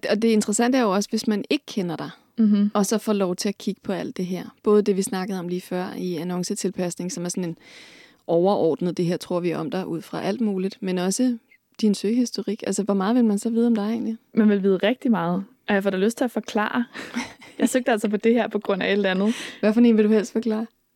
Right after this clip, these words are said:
Speaker 2: Øh, jeg tror måske, den, hvor jeg søgte på, om livredder kunne førstehjælp eller sådan noget. <laughs> Den vil jeg måske gerne. Eller den med Find Diamanter. Altså, der er mange ting, hvor man tænker sådan, "Hey, hey,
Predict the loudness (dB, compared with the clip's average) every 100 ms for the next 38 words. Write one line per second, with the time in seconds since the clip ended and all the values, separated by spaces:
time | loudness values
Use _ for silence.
0 | -2 0 0 -4 -4 -2 0 0 2 0
1 | 0 0 0 2 0 0 -4 0 0 0
2 | 0 -2 0 2 2 2 0 -2 -2 -2
3 | -2 -2 -2 -2 0 2 4 2 2 4
4 | 4 2 2 2 4 2 2 0 0 -2
5 | -2 -4 -10 -12 -8 -2 -2 0 0 -2
6 | 0 0 0 0 0 0 0 -2 -2 -2
7 | -2 0 0 0 2 2 2 2 2 0
8 | 0 0 0 -2 -2 0 2 4 4 0